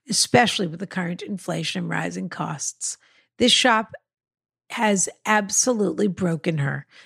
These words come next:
but she refuses to give it up as it's her life's work. It will never, it will never be possible to have a family with eighteen-hour workdays and no end in sight. I told her,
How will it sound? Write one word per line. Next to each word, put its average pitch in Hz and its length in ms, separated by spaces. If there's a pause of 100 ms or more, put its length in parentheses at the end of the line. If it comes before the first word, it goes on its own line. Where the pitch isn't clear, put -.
(120)
but 196 120
she 208 120
refuses 185 580
to 262 100
give 226 140
it 240 80
up 202 200 (120)
as 185 180
it's 170 160
her 196 140
life's 160 440
work. - 400 (460)
It - 160
will 202 140
never, 196 520 (280)
it 233 140
will 214 160
never 208 400
be 269 180
possible 196 500
to 190 100
have 170 160
a 180 40
family 196 640 (140)
with 208 180 (160)
eighteen-hour 185 800
workdays 175 760 (100)
and 202 140
no 160 300
end 151 280
in 165 140
sight. - 300 (800)
I 240 280
told 175 340
her, 180 200